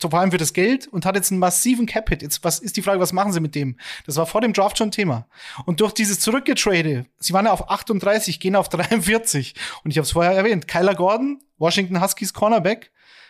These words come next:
äh, Top fünf in dem Draft auf der Position, wird gepickt an neununddreißig und an zweiundvierzig wird Andrew Booth von Clemson gepickt.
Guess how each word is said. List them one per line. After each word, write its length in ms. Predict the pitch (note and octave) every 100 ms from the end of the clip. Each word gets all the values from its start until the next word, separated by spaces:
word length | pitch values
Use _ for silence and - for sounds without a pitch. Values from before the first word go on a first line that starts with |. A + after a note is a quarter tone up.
| _
äh, 200 | D#3+ E3 -
Top 240 | - G#3+
fünf 240 | - A3+ B3+
in 100 | A3
dem 100 | G3+
Draft 420 | F#3 G#3+ B3+ -
auf 100 | F3
der 120 | G3+
Position, 580 | G3 G#3 G3+ - B3 C4+ _ _ _ _
wird 260 | - G#3 A#3+
gepickt 500 | - A#3+ C4 - -
an 80 | F#3+
neununddreißig 880 | G#3 B3+ G#3+ E3 E3 E3 A3+ - - _ _ _ _ _ _
und 360 | G3+ G#3+ G#3 -
an 160 | F3+
zweiundvierzig 920 | - F3+ G#3+ B3+ F#3+ G3+ A3 A3 -
wird 200 | F#3 F#3
Andrew 280 | F#3 G3 G#3
Booth 280 | F3 B3 G3+
von 380 | - - - F3+
Clemson 560 | - G3+ G#3+ - B2+ -
gepickt. 600 | D3 D3+ C3+ - - -